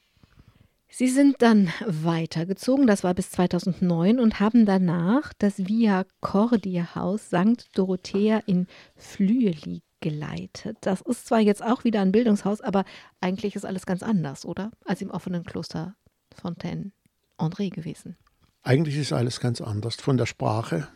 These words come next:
Speaker 2: man hat Schweizer Mundart gesprochen, was für mich als Alemanne nicht schwer ist zu verstehen. Es war ein kontemplatives Haus.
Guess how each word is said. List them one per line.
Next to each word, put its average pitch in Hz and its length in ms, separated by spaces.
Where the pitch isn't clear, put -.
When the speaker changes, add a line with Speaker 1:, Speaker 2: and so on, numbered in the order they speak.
Speaker 2:
man 131 280
hat 123 180
Schweizer 120 340
Mundart 131 420
gesprochen, 127 540
was 113 140
für 123 160
mich 120 240
als 117 180
Alemanne 113 500
nicht 131 260
schwer 120 240
ist 117 160
zu 123 100
verstehen. 123 520
Es - 200
war 117 220
ein 120 540
kontemplatives 117 1200
Haus. - 600